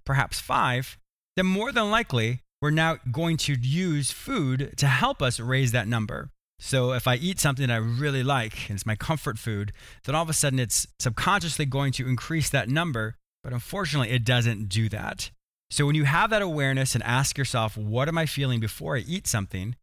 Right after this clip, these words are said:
you'll find that with this newfound awareness that what you typically do for comfort food is not going to change the situation for you. It's going to make it worse. So I definitely want you to enjoy your food, but also remove the linkage of overwhelming emotions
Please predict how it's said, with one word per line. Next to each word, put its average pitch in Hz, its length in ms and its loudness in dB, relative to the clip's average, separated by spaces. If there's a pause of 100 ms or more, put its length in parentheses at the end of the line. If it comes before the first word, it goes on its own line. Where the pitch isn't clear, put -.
you'll 147 160 0
find 135 580 0 (220)
that 135 120 0
with 143 120 2
this 131 180 2
newfound 160 440 0
awareness 135 840 0 (100)
that 143 160 4
what 151 160 -2
you 143 80 0
typically 151 420 0
do 131 140 2
for 120 120 -2
comfort 147 440 -2
food 104 320 -6 (320)
is 127 100 4
not 147 200 2
going 127 180 0
to 113 80 0
change 120 260 0
the 104 60 2
situation 107 560 -2
for 95 140 -10
you. 101 200 -10 (300)
It's 120 120 -2
going 117 200 -2
to 110 100 -2
make 104 220 -4
it 85 80 -10
worse. - 480 -10 (260)
So - 140 -2
I 156 60 2
definitely 202 440 0
want 170 140 0
you 165 100 2
to 143 260 -2
enjoy 139 300 2
your 160 140 0
food, 139 340 -2 (160)
but 143 120 2
also 151 340 0
remove 143 640 0
the 143 100 0
linkage 135 720 -2 (200)
of 117 460 0 (220)
overwhelming 156 560 2
emotions 139 880 -2